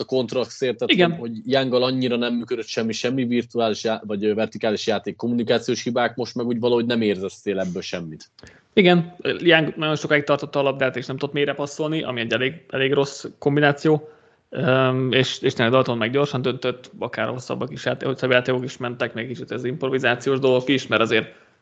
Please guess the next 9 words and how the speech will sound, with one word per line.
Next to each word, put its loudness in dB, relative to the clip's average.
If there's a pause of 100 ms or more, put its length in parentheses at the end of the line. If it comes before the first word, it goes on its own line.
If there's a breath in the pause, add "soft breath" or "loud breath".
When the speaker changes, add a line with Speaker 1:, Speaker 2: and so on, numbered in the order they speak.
(120)
Speaker 2:
elkapok 4
most 2
se 2
szakadtak 2
el 8
olyan 4
Speaker 1:
Hmm. -4
Speaker 2:
hűde 6
nagyon. 4